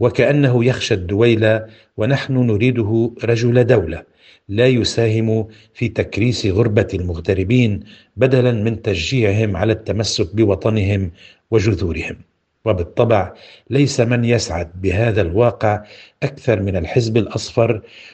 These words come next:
وحليفه البرتقالي، لأن المطلوب تعطيل الصوت الاغترابي الذي لا يخضع لكواتم الصوت. فصل ثالث. من زمان عرض الكوميدي الراحل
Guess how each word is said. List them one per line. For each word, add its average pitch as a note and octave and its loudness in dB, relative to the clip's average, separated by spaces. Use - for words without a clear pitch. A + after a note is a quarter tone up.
وحليفه A2 0
البرتقالي، G#2 -2
لأن A2+ 0
المطلوب G2 0
تعطيل G#2 0
الصوت C3 0
الاغترابي A2 0
الذي G#2+ 2
لا B2 2
يخضع G2+ -2
لكواتم F#2+ -2
الصوت. - -8
فصل D3 -2
ثالث. G2+ -2
من A#2+ 0
زمان B2+ 2
عرض C#3 0
الكوميدي A2 -2
الراحل G#2 -4